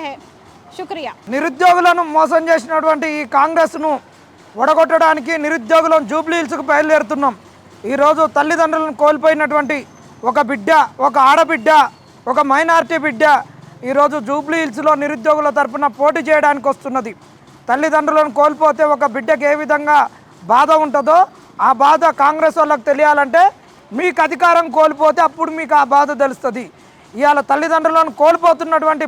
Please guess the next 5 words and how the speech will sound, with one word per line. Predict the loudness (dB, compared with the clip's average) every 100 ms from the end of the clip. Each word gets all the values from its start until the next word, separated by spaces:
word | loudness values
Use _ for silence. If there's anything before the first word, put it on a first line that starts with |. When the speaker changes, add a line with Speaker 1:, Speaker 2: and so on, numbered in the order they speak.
| -8
Speaker 2:
పిల్లలు, | -4 2 2 2 -2 -16 -20 -20 _ -18 -8
పిల్లలను | 0 2 2 2
కోల్పోతున్నటువంటి | 2 4 2 0 -2 -2 0 -2 -2 -2
తల్లిదండ్రులు | -2 2 0 2 2 0 -2 -18 -12
ఈ | -10